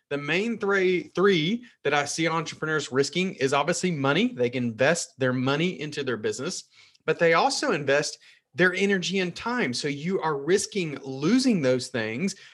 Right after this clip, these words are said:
I'm risking right now the time that I'm losing making this video, but I think it's worthwhile. So as an entrepreneur, you can risk all types of things: money, energy, time,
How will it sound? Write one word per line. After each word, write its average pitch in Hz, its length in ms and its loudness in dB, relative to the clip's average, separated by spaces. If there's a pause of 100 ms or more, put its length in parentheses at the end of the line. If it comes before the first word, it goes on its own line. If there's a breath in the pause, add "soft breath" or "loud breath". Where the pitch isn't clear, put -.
I'm 175 220 0
risking 196 320 0
right 202 200 0
now 196 280 0
the 127 140 -6
time 175 300 0
that 175 120 0
I'm 170 180 -2
losing 151 540 -2
making 147 420 -4
this 143 160 -4
video, 143 540 0
but 120 120 -2
I 117 80 0
think 131 240 -8
it's 120 120 -8
worthwhile. 139 600 -2
So 170 280 4 (260 loud breath)
as 180 140 0
an 190 60 -2
entrepreneur, 214 460 0
you 196 240 -6
can 196 160 -10
risk 196 340 -10
all 190 140 -6
types 196 580 -8
of 139 120 -16
things: 120 300 -12
money, 156 500 -8 (260)
energy, 139 840 -12
time, 151 600 -6